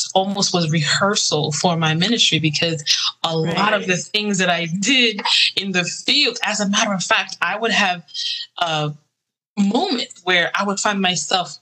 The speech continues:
Speaker 1: ministering to clients and, and patients, and, and they'd ask me to pray with them. And,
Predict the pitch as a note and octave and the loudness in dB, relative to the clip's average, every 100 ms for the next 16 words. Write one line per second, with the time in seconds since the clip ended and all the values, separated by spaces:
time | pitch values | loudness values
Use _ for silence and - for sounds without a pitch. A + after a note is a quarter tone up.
0 | D3 D3 _ F3 G3 B3 A#3+ - D#3+ D3+ | -10 -10 _ 0 2 2 0 0 0 0
1 | D3 D3+ D3+ G#3 C#4 G3 A#2 - D#3+ D#3 | -2 -2 0 0 0 0 -2 -4 -2 0
2 | D#3 D#3 D3+ D3+ G3+ A#3 - - E3 E3 | 0 0 -2 0 0 2 0 -2 -4 -6
3 | - F3 D#3 D3 E3 E3+ F3 E3 D3+ - | -2 0 0 0 -2 -2 -2 -2 -4 -2
4 | C4+ C#4+ A#3+ F3 D#3+ D#3+ D#3 | -2 0 -2 -2 0 0 0